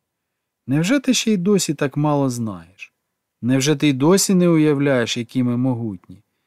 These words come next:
Ми забрали в тебе всіх твоїх друзів. Ніхто вже тобі не допоможе. Ми й то-, і с-, ми з тобою можемо зробити, що схочемо. Та ми тебе жаліємо, ти ж бачиш». «Чому?» —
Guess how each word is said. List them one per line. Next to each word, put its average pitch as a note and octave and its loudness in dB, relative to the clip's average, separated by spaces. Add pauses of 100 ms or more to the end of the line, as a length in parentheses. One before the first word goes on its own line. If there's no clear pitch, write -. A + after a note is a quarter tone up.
(380)
Ми C#3 2
забрали F3 4
в D#3 -4
тебе F3 0
всіх F3+ -2
твоїх F3+ 0
друзів. G2 -4 (380)
Ніхто C3+ 0
вже F3 0
тобі D#3+ -2
не D#3+ 2
допоможе. D3 -2 (440)
Ми C3+ 2
й D3+ 2
то-, D#3 -2
і D#3+ 2
с-, D#3+ -2
ми F3 2
з - -4
тобою E3+ 0
можемо D#3 0
зробити, C#3+ -4
що A#2+ -8
схочемо. G2 -18 (720)
Та F3 -2
ми F#3 4
тебе F3+ 0
жаліємо, E3 -2
ти G2 -16
ж F#2+ -18
бачиш». - -20 (600)
«Чому?» — F2 -20